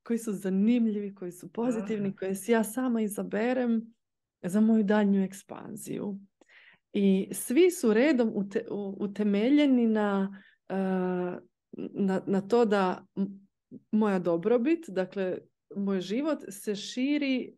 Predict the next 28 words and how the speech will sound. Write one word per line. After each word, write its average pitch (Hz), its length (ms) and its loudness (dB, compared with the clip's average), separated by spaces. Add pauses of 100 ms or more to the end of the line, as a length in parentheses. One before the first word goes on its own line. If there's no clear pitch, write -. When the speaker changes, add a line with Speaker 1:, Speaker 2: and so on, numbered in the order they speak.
(100)
Speaker 1:
e, 202 400 -2 (640)
i 214 180 0
na 202 140 0
taj 240 120 2
jedan 220 220 2
pozitivan 226 420 -4
način 208 380 -2
rasvjetljava, 196 1080 -2 (360)
e, 175 80 -12 (420)
naše 190 300 -4
ljudsko 185 420 -4
društvo, 226 640 -4 (340)
tako 208 260 -6
da 190 200 -2
od 185 160 -4
moje 202 160 0
dobrobiti, 190 880 -4 (340)
e, 170 60 -12 (240)
svi 190 260 -6
imaju 175 340 -4
koristi. - 560 -14
Speaker 2:
Mm. 147 340 -16
Speaker 1:
Svi 190 160 -10
koji 180 180 -10
žele 175 320 -6
imaju 170 200 -8
Speaker 2:
Znači, 175 80 -14
Speaker 1:
koristi. 180 420 -4